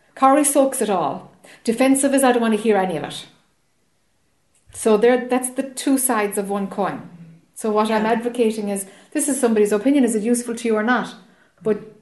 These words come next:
Speaker 1: not to push it away or not to soak it.
Speaker 2: Mm.
Speaker 1: Because that's making it all about me. I'm protecting me by pushing it away, or,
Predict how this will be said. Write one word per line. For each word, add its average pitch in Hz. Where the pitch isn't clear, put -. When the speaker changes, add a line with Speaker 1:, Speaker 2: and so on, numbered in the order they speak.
Speaker 1:
not 240
to 247
push 240
it 220
away 240
or 247
not 233
to 247
soak 240
it. -
Speaker 2:
Mm. 185
Speaker 1:
Because 208
that's 233
making 226
it 220
all 214
about 202
me. 208
I'm 190
protecting 285
me 294
by 277
pushing 247
it 226
away, 214
or, 208